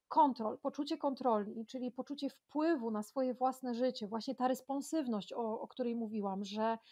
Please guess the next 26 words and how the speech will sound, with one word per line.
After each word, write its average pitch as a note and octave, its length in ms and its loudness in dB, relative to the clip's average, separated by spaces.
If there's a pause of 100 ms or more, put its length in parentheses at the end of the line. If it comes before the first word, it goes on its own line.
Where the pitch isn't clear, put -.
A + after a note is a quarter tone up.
(260)
mam D4 320 4
to D#4+ 100 -2
poczucie, D4 400 -4
że B3 120 2
ja C4 240 6
jestem C#4+ 320 0
odpowiedzialny B3+ 880 2
za C#4 100 -2
to C#4+ 140 -4
życie, C#4+ 280 -4
jestem B3+ 280 -2
jego A3+ 180 -2
kreatorem. A3+ 720 0 (920)
E, A#3 180 0 (140)
challenge, D4 480 4 (260)
e, A#3+ 320 0
wyzwania, A#3 640 2
czyli B3 200 -6
na B3 300 0
ile D#4 580 4 (120)
my C4+ 160 2
jesteśmy C#4 500 0
gotowi C4+ 600 4
do A#3 440 2
podejmowania B3 680 2
ryzyka, A3 640 0